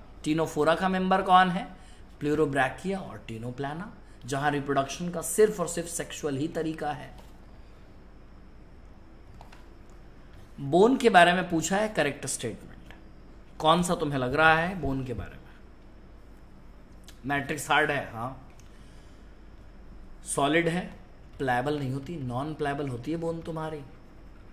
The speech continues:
बोन तुम्हारी कैसी है? नॉन प्लेबल।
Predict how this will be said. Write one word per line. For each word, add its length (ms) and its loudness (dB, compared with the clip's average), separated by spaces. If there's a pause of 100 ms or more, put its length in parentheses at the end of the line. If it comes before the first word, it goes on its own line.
(140)
बोन 260 -2
तुम्हारी 340 0
कैसी 400 -2
है? 240 -6
नॉन 260 -4
प्लेबल। 460 -8